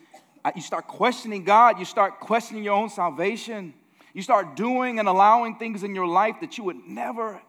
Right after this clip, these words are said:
do. Been there? I see some heads. And if you're not shaking your head and you're a believer, I'm gonna answer it for you. You've been there before. If you're not there yet, you, you will have it happen.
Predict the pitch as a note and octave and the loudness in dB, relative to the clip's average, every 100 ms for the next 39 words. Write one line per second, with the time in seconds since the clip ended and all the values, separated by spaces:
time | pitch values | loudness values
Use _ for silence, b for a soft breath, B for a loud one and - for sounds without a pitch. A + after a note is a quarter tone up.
0 | _ D3+ B3+ B3 G3 A#2+ _ _ _ _ | _ -10 -6 -6 -8 -14 _ _ _ _
1 | _ _ _ _ _ _ _ _ _ _ | _ _ _ _ _ _ _ _ _ _
2 | _ _ _ _ _ _ _ _ _ _ | _ _ _ _ _ _ _ _ _ _
3 | _ G3+ G#3 A3+ A3+ - _ _ _ _ | _ -14 -12 -12 -16 -20 _ _ _ _
4 | _ _ _ _ _ E3 F#3+ - D#3+ D#3+ | _ _ _ _ _ -20 -20 -20 -18 -16
5 | D3 - _ _ _ _ _ _ _ _ | -18 -20 _ _ _ _ _ _ _ _
6 | _ _ D3 F3 F#3 F3+ F#3 F3 E3+ E3+ | _ _ -14 -10 -8 -8 -8 -10 -10 -10
7 | E3+ E3+ E3+ E3+ F3 E3+ E3 E3+ D#3+ E3+ | -12 -12 -10 -8 -8 -8 -8 -8 -8 -12
8 | - D#3+ D#3 E3+ D#3 E3 F3+ E3+ D3+ C3 | -12 -18 -16 -12 -12 -12 -12 -12 -12 -14
9 | B2+ C#3 B2+ B2+ _ _ _ _ _ _ | -16 -20 -20 _ _ _ _ _ _ _
10 | _ _ _ _ _ _ _ _ _ _ | _ _ _ _ _ _ _ _ _ _
11 | _ _ D3+ F3 F3+ - F3 F3+ F3 F#3 | _ _ -10 -6 -6 -8 -12 -10 -10 -12
12 | F3 F#3+ D#3 G3 D#3 F#3 D#3 D3+ D3 C3+ | -12 -16 -16 -14 -10 -10 -8 -10 -10 -14
13 | A#2 A2+ A#2 | -14 -16 -20